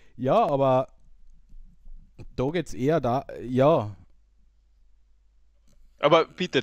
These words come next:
Speaker 2: die haben wahrscheinlich noch einen anderen
Speaker 1: Ja,
Speaker 2: Grund,
Speaker 1: naja,
Speaker 2: nehme ich an.
Speaker 1: nein, nein, einen anderen Grund weiß ich nicht. Ähm, es geht da auch darum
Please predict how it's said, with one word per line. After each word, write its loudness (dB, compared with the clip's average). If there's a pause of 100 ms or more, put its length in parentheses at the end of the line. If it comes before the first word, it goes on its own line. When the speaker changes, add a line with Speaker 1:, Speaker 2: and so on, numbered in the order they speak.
(160)
Speaker 2:
die 0
haben -2
wahrscheinlich 0
noch -4
einen -2
anderen -2
Speaker 1:
Ja, 4
Speaker 2:
Grund, 0
Speaker 1:
naja, 0
Speaker 2:
nehme -2
ich -10
an. -2
Speaker 1:
nein, -6
nein, -
einen -14
anderen -8
Grund -8
weiß -4
ich -6
nicht. -6 (880)
Ähm, -2
es -8
geht -2
da -2 (200)
auch 2
darum -6